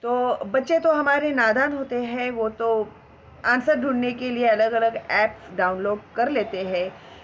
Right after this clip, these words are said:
लेकिन as a मम्मी आप लोगों को personally ध्यान देना पड़ेगा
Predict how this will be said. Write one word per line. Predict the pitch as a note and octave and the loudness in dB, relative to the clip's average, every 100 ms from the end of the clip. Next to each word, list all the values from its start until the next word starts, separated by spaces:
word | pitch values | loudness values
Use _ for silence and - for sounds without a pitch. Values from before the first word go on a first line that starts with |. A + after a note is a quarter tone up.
| - | -10
लेकिन | G3 B3 B3+ C#4 G#3+ D#3 D3+ - - - | 0 0 0 -2 -2 -2 -6 -18 -20 -2
as | C4 D4+ | 0 2
a | E4 | 2
मम्मी | C4 A#3 A#3 B3+ | 2 0 0 -4
आप | - B3 | -2 -2
लोगों | B3+ B3 | -2 -4
को | A#3+ B3 | -4 -4
personally | A3 G3+ - G3+ G3+ A3 A#3+ G#3 | -2 -4 -6 -6 -6 -6 -6 -6
ध्यान | G3+ F3+ G3+ | -6 -4 -4
देना | F#3 F3+ G3 | -4 -2 -4
पड़ेगा | - F3+ F3 F3+ F3+ G#3+ | -4 -6 -4 -4 0 0